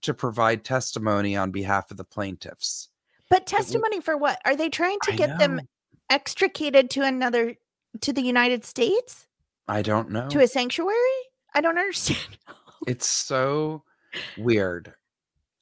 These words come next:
Speaker 1: I, they really
Speaker 2: But
Speaker 1: don't
Speaker 2: also,
Speaker 1: explain
Speaker 2: like,
Speaker 1: it.
Speaker 2: why do you have to be human to be protected? Animals are sentient beings.
Speaker 1: Uh, of course.
Speaker 2: I don't <laughs> understand any of this. It sounds like a real waste of time and money.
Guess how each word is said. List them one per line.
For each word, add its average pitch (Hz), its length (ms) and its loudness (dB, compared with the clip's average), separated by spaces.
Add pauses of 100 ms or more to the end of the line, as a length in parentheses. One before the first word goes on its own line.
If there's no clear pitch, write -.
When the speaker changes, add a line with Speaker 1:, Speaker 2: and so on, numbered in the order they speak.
Speaker 1:
I, 90 160 -6
they 156 240 -2
really 185 240 0
Speaker 2:
But 392 80 4
Speaker 1:
don't 349 140 -2
Speaker 2:
also, 359 120 4
Speaker 1:
explain 381 320 -4
Speaker 2:
like, 330 140 2
Speaker 1:
it. - 80 -10 (260)
Speaker 2:
why 330 280 0
do 403 80 0
you 392 120 2
have 381 200 2
to 320 100 0
be 302 160 0
human 294 380 0
to 208 100 0
be 214 160 0
protected? 208 760 -2 (400)
Animals 277 380 2
are 277 80 0
sentient 240 560 0
beings. 185 760 -4
Speaker 1:
Uh, 117 100 -2
of 113 320 2
course. - 600 0
Speaker 2:
I 240 60 2
don't 247 200 2
<laughs> - 0 -
understand - 800 0 (160)
any 311 320 2
of 285 140 2
this. 262 200 0
It 262 120 -12
sounds 277 320 2
like 262 160 -2
a 254 100 2
real 247 320 2
waste 240 360 -2
of 285 100 -10
time 233 280 2
and 220 120 -4
money. 214 340 2